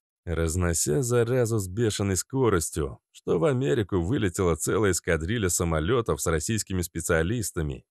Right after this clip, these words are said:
и туда же плывет сводная эскадра из боевых, научных и гражданских судов.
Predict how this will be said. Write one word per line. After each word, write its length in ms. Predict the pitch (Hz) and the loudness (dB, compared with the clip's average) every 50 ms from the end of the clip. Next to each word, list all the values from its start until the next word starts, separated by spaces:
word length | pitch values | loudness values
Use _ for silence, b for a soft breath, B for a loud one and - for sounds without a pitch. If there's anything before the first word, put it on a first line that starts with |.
| _ _ - | _ _ -8
и 280 | 78 82 87 113 143 | -4 -2 0 0 -2
туда 460 | 139 - - 147 139 120 123 139 147 139 | -2 -4 -4 -4 -2 0 0 2 2 0
же 160 | 131 139 135 | 0 -2 -4
плывет 520 | - 135 131 127 123 123 139 143 127 - | -2 0 0 0 0 2 0 0 0 0
сводная 500 | - - 98 113 123 131 127 120 120 117 | 0 0 0 0 0 0 0 0 0 0
эскадра 600 | 107 95 - _ - 92 117 127 117 117 113 110 | 0 0 -2 _ -2 0 0 0 0 0 2 0
из 120 | 104 87 82 | 0 0 0
боевых, 680 | 82 95 95 92 85 82 82 117 139 123 104 - - | 0 0 2 2 2 2 2 0 0 -2 -2 -2 -2
научных 680 | 87 82 80 78 82 107 123 117 - - 104 95 87 - | -2 0 2 2 2 0 -2 -2 -4 -2 -2 -2 0 -2
и 80 | 90 | -2
гражданских 720 | 78 85 85 82 78 76 82 92 95 92 82 - 87 80 - | 0 2 0 0 0 0 0 0 0 0 -2 -4 -6 -6 -4
судов. 520 | - 87 82 78 87 98 92 76 62 - | -2 -4 -4 -2 0 0 0 0 0 -4